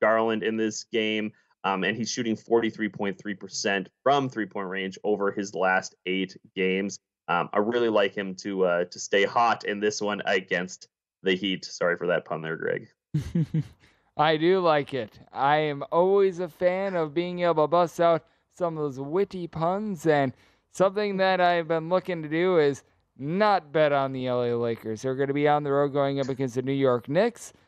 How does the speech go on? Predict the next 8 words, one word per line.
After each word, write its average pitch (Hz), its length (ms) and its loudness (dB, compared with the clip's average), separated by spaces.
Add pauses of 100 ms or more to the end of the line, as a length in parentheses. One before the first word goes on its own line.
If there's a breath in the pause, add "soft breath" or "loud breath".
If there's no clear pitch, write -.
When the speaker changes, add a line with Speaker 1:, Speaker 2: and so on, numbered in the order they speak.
(160 soft breath)
Speaker 2:
The 127 100 -4
Knicks 208 300 2
are 165 100 4
currently 190 440 0
a 151 40 0
two-point 180 600 -2
favorite, 190 440 2
and 143 220 4